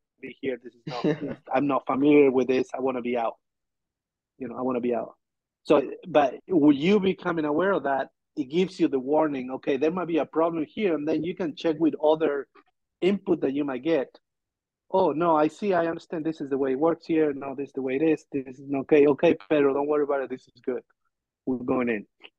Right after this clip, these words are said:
Speaker 1: Or you
Speaker 2: Yeah.
Speaker 1: say, like, "No, what Pedro said gets reinforced by this other sign that I see here and this other,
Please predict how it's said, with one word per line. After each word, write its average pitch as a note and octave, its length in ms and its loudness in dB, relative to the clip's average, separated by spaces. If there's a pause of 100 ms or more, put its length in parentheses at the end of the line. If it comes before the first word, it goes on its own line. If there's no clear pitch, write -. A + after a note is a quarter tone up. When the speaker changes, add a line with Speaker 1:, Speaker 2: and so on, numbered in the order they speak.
(920)
Speaker 1:
Or F3 180 6
you F3+ 200 4
Speaker 2:
Yeah. - 140 0
Speaker 1:
say, D#3+ 120 6
like, D3 300 0
"No, D#3 460 0
what C#3 280 -4
Pedro F#3+ 240 -2
said F#3 340 -6
gets - 340 -6
reinforced D#3 460 -4
by C#3 120 -4
this C#3 200 -8
other D3+ 320 -2
sign D3+ 380 -8
that C#3 120 -4
I C3+ 60 -8
see - 280 -12
here G3 240 0
and C#3+ 100 -6
this C3+ 200 -10
other, D3+ 300 2